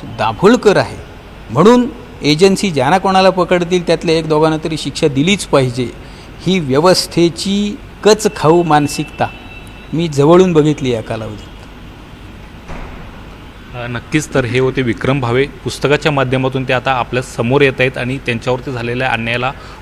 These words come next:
Speaker 2: वाचा फोडण्याचा प्रयत्न करत आहेत. प्रामुख्याने हिंदू असल्यामुळेच आम्हाला या प्रकरणात अटक केली गेली, किंबहुना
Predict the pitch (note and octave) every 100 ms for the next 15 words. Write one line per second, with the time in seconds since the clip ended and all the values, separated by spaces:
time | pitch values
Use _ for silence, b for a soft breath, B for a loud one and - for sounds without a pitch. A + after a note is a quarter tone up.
0 | - A#2+ D#3 D3 C#3 C3 D3+ - B2 A#2+
1 | A#2 A2+ C3+ - A#2 A#2+ C3+ C#3+ D3 -
2 | B2+ B2 C3 F3+ - - - C3 C#3 C3+
3 | D3 B2 - B B B A#2 B2 B2+ C#3
4 | B2 B2 B2+ A#2+ A#2+ C3 A2+ G#2 C3 -
5 | A#2+ B2+ B2+ B2 C#3 D#3+ B B B -
6 | B2 C3 C#3+ C#3 C#3+